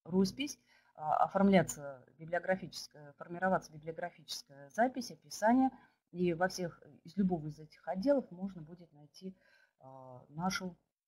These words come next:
монографию. А, ну вот составить вот этот индекс без помощи библиографа — это достаточно сложно. Хотя, а, основам можно, э,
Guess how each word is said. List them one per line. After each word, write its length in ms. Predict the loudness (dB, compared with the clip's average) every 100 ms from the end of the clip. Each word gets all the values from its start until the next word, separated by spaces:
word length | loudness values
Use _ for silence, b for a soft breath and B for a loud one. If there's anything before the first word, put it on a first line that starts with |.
| _
монографию. 640 | 0 0 0 -6 -8 _ _ _ _ b b b _
А, 260 | -10 -8
ну 120 | -2 0
вот 160 | 0
составить 460 | 2 4 4 0 -2
вот 120 | -6
этот 280 | -6 -8 -2
индекс 340 | 0 -2 -4
без 240 | -12 -12 -12
помощи 400 | -6 -4 -4 -8
библиографа — 520 | -10 -8 -6 -6 -8
это 80 | -20
достаточно 520 | -20 -16 -12 -10 -12
сложно. 340 | -20 -20 -20 -8
Хотя, 460 | -2 -2 10 10 10 B B
а, 240 | 0 4 6
основам 540 | 4 6 6 6 4
можно, 640 | 2 0 0 2 0 -2 -8
э, 200 | -20